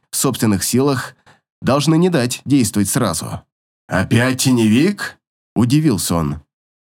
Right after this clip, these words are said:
«Хотя нет, вряд ли вас так много. Неужели выбрался из темницы?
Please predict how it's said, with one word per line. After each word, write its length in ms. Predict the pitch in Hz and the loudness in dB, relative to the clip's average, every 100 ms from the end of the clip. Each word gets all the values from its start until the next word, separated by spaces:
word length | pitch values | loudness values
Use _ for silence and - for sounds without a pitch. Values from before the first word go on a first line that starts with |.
| - | -10
«Хотя 420 | - 135 131 139 | -2 0 2 2
нет, 640 | 110 80 69 62 - - _ _ _ - | 0 -2 -4 -8 -10 -16 _ _ _ -4
вряд 360 | 101 131 151 | 0 2 2
ли 120 | 165 | 2
вас 240 | 165 147 123 | 4 2 0
так 180 | 127 127 | -2 0
много. 640 | 123 95 64 60 - 78 _ _ _ _ _ | 2 2 -2 -6 -8 -12 _ _ _ _ _
Неужели 600 | 95 120 131 123 147 165 | 0 2 2 2 2 2
выбрался 480 | 151 160 160 151 156 | 2 2 2 2 2
из 120 | 151 | 2
темницы? 800 | - 190 226 151 - 78 65 - | 2 2 2 0 -2 -6 -8 -12